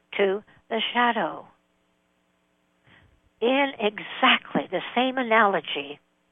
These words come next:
your passage as a human being, as a personality, with a name and a form and a label and a career and all of that, is like a shadow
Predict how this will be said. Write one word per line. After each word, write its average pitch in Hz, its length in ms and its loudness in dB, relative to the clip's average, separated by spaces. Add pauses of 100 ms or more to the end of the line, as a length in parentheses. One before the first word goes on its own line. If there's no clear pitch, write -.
(500)
your 254 380 2
passage 233 760 4
as 196 200 4
a 196 80 2
human 269 500 -6
being, 190 420 4
as 214 220 2
a 226 60 -4
personality, 214 1040 0 (360)
with 240 180 6
a 254 180 4
name 220 480 0
and 220 220 2
a 240 100 2 (140)
form 185 340 2
and 226 260 2
a 240 200 2
label 208 420 4
and 233 180 0
a 247 80 0
career 226 680 2 (180)
and 196 100 -12
all 240 240 -4
of 233 80 -6
that, 165 240 -2 (1300)
is 202 140 -4 (120)
like 185 300 2
a 190 120 0 (120)
shadow 160 420 -2